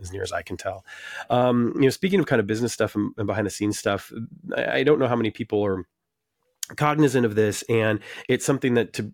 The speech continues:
to be completely frank, I, I don't know all the specifics on. Um, so I'll just say that before I talk too much about it. But a-, as many of you may know, or as many of you may not know, I don't know, uh, the deal that helped to end the strike has not been ratified yet. So there's still a vote waiting to happen on that by sag aftra,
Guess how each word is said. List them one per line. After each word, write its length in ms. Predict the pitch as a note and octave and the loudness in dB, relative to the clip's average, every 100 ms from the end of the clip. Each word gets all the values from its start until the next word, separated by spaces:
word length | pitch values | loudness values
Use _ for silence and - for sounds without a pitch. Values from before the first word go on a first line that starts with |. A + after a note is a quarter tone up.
| - | -10
to 80 | - | -4
be 100 | A#2 | -2
completely 380 | A2+ A2+ C3 A2+ | -2 -2 0 -2
frank, 340 | - A#2 G#2+ - | 0 0 0 -2
I, 260 | G#2+ A2 - | -2 0 0
I 160 | G2+ G2+ | -2 -2
don't 260 | G2+ A#2 A2+ A2 | 0 0 2 2
know 260 | G#2 G2 G2+ | 2 2 2
all 180 | G#2 | 0
the 80 | F#2+ | -2
specifics 640 | - - - G2 - - - | -6 -6 -4 -4 -4 -8 -8
on. 340 | G#2+ G#2+ A2 - - - - | -6 -6 -8 -14 -14 -12 -2
Um, 580 | G#2+ G#2+ G#2 G2+ G2+ - | 0 2 2 0 -2 -4
so 200 | A#2+ A2 | -2 0
I'll 140 | G2+ G2+ | 0 0
just 160 | G#2 | -4
say 120 | - | -4
that 140 | G2 G2 | -2 -4
before 240 | G2 G2 | -4 -4
I 40 | F#2+ | -2
talk 180 | F#2 | -4
too 140 | - F#2+ | -6 -6
much 160 | F#2 | -6
about 240 | F#2+ F#2 F#2 | -4 -4 -2
it. 100 | F#2+ | -2
But 140 | G#2+ | -2
a-, 200 | - A#2 | 0 0
as 200 | A2+ A2 | 0 -2
many 320 | A#2+ B2+ B2 A#2 - - - A2 A2 | 0 2 2 2 0 -2 -2 -2 0
of 80 | G2+ | 0
you 100 | G#2 | 2
may 280 | G#2 B2+ C#3+ | 2 4 4
know, 240 | A2+ G#2+ | 2 2
or 260 | A2 G#2 G#2 | 2 0 -2
as 220 | G2+ A2+ | -4 -6
many 260 | - G2 F#2+ | -4 -4 -4
of 80 | |
you 80 | F2+ | -4
may 80 | F#2 | -2
not 240 | G#2+ C3 | 0 0
know, 140 | G2 G#2 | 0 -4
I 60 | |
don't 120 | G2 A2+ | -2 0
know, 200 | B2+ A#2 - - - | 2 0 -6 -8 0
uh, 280 | A2 G#2+ G#2 | 2 2 -2
the 160 | G#2+ | -6
deal 760 | G#2 - F3 F#3+ D#3 A#2+ A2+ - | -6 -4 2 4 4 4 4 0
that 520 | G#2 A2+ A2 G#2+ G#2 - | -4 0 2 2 0 -4
helped 280 | - G#2+ - | -6 -6 -6
to 280 | - A2 G#2 | -2 0 2
end 200 | A2+ G#2 | 0 -2
the 120 | F#2+ | -6
strike 440 | - - G#2 F#2+ | -6 -2 -2 -2
has 120 | F2+ | -6
not 140 | G2+ G2 | -8 -8
been 100 | F#2+ | -4
ratified 520 | F#2+ F#2 - G2 G2 | -2 -4 -6 -12 -12
yet. 180 | G#2+ - | -14 -10
So 160 | - | -4
there's 160 | G2+ G#2 | -2 -2
still 160 | D#3 C#3+ | 2 0
a 60 | |
vote 360 | F#2+ A2 G#2 F#2 | 2 0 2 0
waiting 280 | G2+ F#2+ F#2+ | -4 -4 -6
to 80 | |
happen 340 | - F2+ - F#2+ | -6 -8 -8 -12
on 200 | F#2+ F#2+ | -12 -10
that 280 | F#2+ F#2+ G#2 | -10 -12 -8
by 140 | F#2+ | -8
sag 340 | - F#2+ F#2 | -6 -6 -6
aftra, 460 | G2 F#2 - F#2 F#2+ | -6 -6 -8 -14 -14